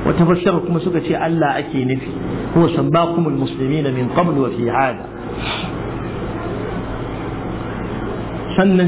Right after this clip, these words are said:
sai Allah ya ce, "Wa ma kana minal mushrikin." Annabi Ibrahim ba mushriki bane.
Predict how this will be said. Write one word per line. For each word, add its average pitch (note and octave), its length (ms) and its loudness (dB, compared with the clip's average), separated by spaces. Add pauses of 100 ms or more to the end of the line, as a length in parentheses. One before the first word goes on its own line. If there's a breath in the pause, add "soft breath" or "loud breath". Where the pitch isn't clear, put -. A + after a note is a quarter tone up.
sai G#3 80 4
Allah G3 320 0
ya E3+ 100 -10
ce, F#3 60 0
"Wa D#3+ 120 0
ma G3+ 140 0
kana G#3 240 0
minal F#3 180 2
mushrikin." F3+ 460 0
Annabi A3 200 2
Ibrahim G#3+ 260 4
ba F3+ 120 2
mushriki F3+ 520 0
bane. D#3+ 220 0